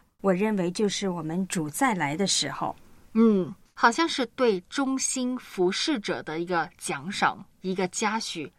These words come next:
Speaker 2: 我们看到一个身份的转变，本来呢，本来我们都是罪人，我们要受永远的刑罚，是吗？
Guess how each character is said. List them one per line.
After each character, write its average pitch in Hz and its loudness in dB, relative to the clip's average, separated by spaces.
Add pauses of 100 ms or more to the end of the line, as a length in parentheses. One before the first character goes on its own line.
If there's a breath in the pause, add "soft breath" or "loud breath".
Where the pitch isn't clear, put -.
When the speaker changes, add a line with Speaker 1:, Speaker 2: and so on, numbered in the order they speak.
Speaker 2:
我 233 4
们 254 2
看 320 2
到 262 4
一 214 0
个 208 -2
身 262 0
份 233 -2
的 180 -2
转 - -10
变， 170 -4 (360)
本 190 2
来 160 0
呢， 277 -4
本 175 0
来 165 -2
我 214 -4
们 147 -8
都 190 -2
是 202 -2
罪 175 -6
人， - -14 (240)
我 185 -2
们 180 2
要 214 4
受 190 -2
永 170 -4
远 190 -4
的 160 -8
刑 156 -8
罚， 156 -10
是 175 -6
吗？ 151 0